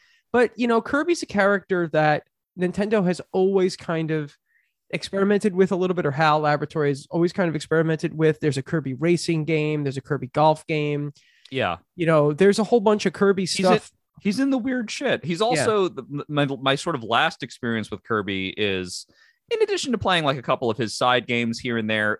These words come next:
Speaker 2: including the especially good Kirby's Dream Land three, which is the game that killed the S N E S.
Speaker 1: Yeah.
Speaker 2: It, which is a beautiful game. Uh, Kirby was my main in Smash Brothers for years because I was never, I kn-, I know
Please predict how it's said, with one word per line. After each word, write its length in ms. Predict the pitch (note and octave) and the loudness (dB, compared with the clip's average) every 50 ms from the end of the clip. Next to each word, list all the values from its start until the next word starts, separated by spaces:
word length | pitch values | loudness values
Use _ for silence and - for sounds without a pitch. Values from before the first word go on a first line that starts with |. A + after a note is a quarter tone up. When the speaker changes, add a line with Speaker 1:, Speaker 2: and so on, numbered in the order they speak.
| _ - | _ -6
Speaker 2:
including 520 | A2+ A2+ G#2+ - - C3 A#2 A#2 G#2+ G#2+ | -6 -4 -4 -4 -4 -4 -2 -2 -2 -2
the 260 | G2 G2+ G2 F#2+ F2 - | -4 -4 -4 -6 -6 -10
especially 560 | F#2 - - - - G#2+ A2+ - - C3+ A#2+ A2+ | -12 -12 -12 -6 -2 -2 -2 -2 -4 -4 -4 -4
good 220 | G2+ A#2 A2+ G2 - | -2 -2 -4 -4 -4
Kirby's 380 | - - A2+ G#2 G#2+ G2+ F#2+ | -6 -6 -4 -4 -4 -6 -6
Dream 240 | - - G#2+ A2 G#2 | -6 -6 -6 -4 -4
Land 300 | G2+ G2 F#2+ F#2 F2 E2+ - | -4 -4 -4 -4 -6 -8 -12
three, 340 | - - G2+ G2+ G#2+ A2+ A#2 | -10 -6 -4 -2 -2 -2 -2
which 280 | G2+ F#2 E2+ - - | -4 -6 -8 -8 -10
is 140 | F#2 F2+ - | -14 -14 -12
the 140 | - F#2 F#2 | -10 -12 -10
game 280 | F2 F2+ G2+ G2 F#2+ F#2 | -10 -8 -8 -8 -8 -8
that 160 | E2+ - _ | -8 -10 _
killed 340 | - - A#2 G#2+ G#2 G#2+ G#2+ | -4 -2 -2 -2 -2 -2 -2
the 120 | A2 G#2+ G2 | -2 -2 -2
S 140 | G2 - | -2 -4
N 120 | A2 G#2 G2 | -6 -6 -6
E 80 | F#2 | -4
S. 300 | F#2+ G2+ G#2+ A2 - - _ - - | -4 -4 -6 -8 -10 -14 _ -10 -6
Speaker 1:
Yeah. 240 | D3 D3+ E3 E3+ D3+ - - | -2 -2 -2 -2 -4 -4 -4
Speaker 2:
It, 140 | B2 B2 | -2 -2
which 140 | A#2+ A#2 - G#2+ | -2 -4 -6 -8
is 60 | G2+ | -8
a 40 | F#2 | -6
beautiful 300 | G#2+ G#2 G2+ - G#2+ G#2+ | -6 -6 -4 -4 -4 -2
game. 280 | A2 G#2+ G#2+ G#2 A2+ - _ - | -2 0 -2 -2 -4 -6 _ 0
Uh, 220 | A#2 B2 B2+ C3 - - - | 2 2 2 2 -2 -6 -6
Kirby 360 | - - G3+ A#3+ A#3 B3 A3+ | 0 2 2 2 2 0 -2
was 240 | G3 E3 E3 D#3+ D#3 | 0 0 0 0 2
my 160 | D#3 D3 C#3+ | 0 0 2
main 480 | C3+ D3 F3+ A#3+ D#3 A2 F2+ D#2+ F2 - - | 2 2 0 2 0 -2 -2 -6 -10 -10 -6
in 140 | B2 A#2+ A2+ | -4 -4 -4
Smash 340 | A#2 - C#3 C3+ C3 B2 - | -4 -2 -2 -2 -2 -2 0
Brothers 340 | - C3 A#2+ A#2 G#2+ G2 - | 0 0 0 0 -2 -4 -6
for 140 | - A2 | -8 -8
years 380 | G#2 A#2 D3 D3+ A#2+ G#2 F#2+ F#2 | -6 -4 -2 -2 -2 -2 -4 -6
because 320 | - G2+ - A#2+ A2 G#2 F#2+ - - | -10 -8 -4 -4 -4 -4 -4 -6 -2
I 120 | - A#2 B2 | -2 0 0
was 200 | B2 B2 A2 A#2+ | -2 -4 -6 -4
never, 580 | A2+ A2+ C3 C#3+ B2+ C3 B2+ A#2+ A#2 A2 G#2 - _ _ _ _ _ _ _ _ _ - | -4 -2 0 0 0 0 0 0 0 0 -2 -6 _ _ _ _ _ _ _ _ _ -10
I 60 | G2+ | -8
kn-, 100 | G2 - - | -8 -6 -6
I 80 | F#2+ | -4
know 220 | G#2 G#2 G#2 G2 | -2 -2 -4 -4